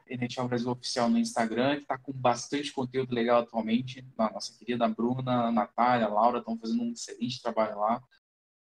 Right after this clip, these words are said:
Facebook também, N H L Brasil, onde a Melissa tá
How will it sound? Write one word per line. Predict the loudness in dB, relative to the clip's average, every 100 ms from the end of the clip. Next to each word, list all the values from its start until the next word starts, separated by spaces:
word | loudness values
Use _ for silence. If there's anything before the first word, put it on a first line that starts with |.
| _ _ _
Facebook | 0 0 2 0 2
também, | 0 2 4 2 0 -2
N | -2
H | 0 0
L |
Brasil, | 0 0 2 2 2
onde | 2 0
a |
Melissa | 2 4 2 2 -2
tá | 2 2